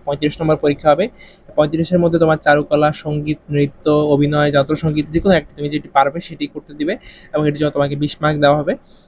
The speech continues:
আহ, তারপর বন্ধু খাতা তৈরি, তোমার যে বন্ধু খাতা রয়েছে শিল্প সংস্কৃতি বিষয়ে বন্ধু খাতা তৈরি, আহ, পনেরো নম্বর থাকবে।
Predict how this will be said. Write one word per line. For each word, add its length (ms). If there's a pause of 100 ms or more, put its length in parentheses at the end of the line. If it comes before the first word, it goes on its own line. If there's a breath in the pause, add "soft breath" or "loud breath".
(160 soft breath)
আহ, 260 (480)
তারপর 260 (800)
বন্ধু 280
খাতা 180
তৈরি, 240
তোমার 180
যে 100
বন্ধু 240
খাতা 200
রয়েছে 220
শিল্প 240
সংস্কৃতি 380
বিষয়ে 320
বন্ধু 280
খাতা 240
তৈরি, 320
আহ, 440
পনেরো 280
নম্বর 240
থাকবে। 300